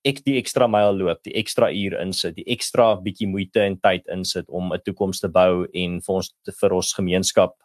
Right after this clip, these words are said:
ehm, 'n, 'n toekoms te verseker? En wanneer gaan ons besef dat dit is nie genoeg om net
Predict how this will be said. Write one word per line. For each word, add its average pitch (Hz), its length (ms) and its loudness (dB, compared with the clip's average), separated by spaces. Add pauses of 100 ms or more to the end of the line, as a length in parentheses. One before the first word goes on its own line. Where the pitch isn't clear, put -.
(120)
ehm, 90 460 2
'n, 87 140 -10
'n 95 260 4
toekoms 113 320 -2
te 110 80 -2
verseker? - 580 -2 (760)
En 120 220 2
wanneer 120 240 4
gaan 143 140 2
ons 127 160 0
besef 117 440 0
dat 113 100 2
dit 107 140 -4
is 139 200 0
nie 143 160 2
genoeg 104 600 -2
om 101 180 0
net 101 340 0